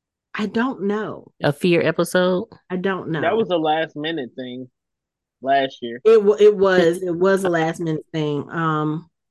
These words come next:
Speaker 1: but I don't know because, uh, Karen Grace and Mo Collins will be there, um, from Fear, so maybe that, that might be something that we end up doing.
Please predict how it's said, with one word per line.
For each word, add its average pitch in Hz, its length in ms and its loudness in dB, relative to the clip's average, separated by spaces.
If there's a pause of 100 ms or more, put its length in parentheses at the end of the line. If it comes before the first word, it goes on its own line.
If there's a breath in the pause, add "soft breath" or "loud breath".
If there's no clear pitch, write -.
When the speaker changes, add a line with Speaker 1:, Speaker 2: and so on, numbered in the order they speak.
(640 soft breath)
Speaker 1:
but 302 100 2
I 403 80 6
don't 453 180 6
know 370 120 6
because, 269 440 2
uh, 233 400 4 (100)
Karen 320 420 0
Grace 262 500 0
and 233 320 2
Mo 226 140 4
Collins 240 420 2
will 208 140 4
be 214 300 2
there, 247 420 0 (580)
um, 220 540 2 (120)
from 226 460 2 (120)
Fear, 262 300 0
so 277 500 -2
maybe 381 580 2 (260)
that, 247 220 -4
that 285 140 0
might 240 200 0
be 277 80 -2
something 247 380 -2
that 196 120 -2
we 190 160 2
end 180 140 -2
up 160 100 -6
doing. 170 320 -6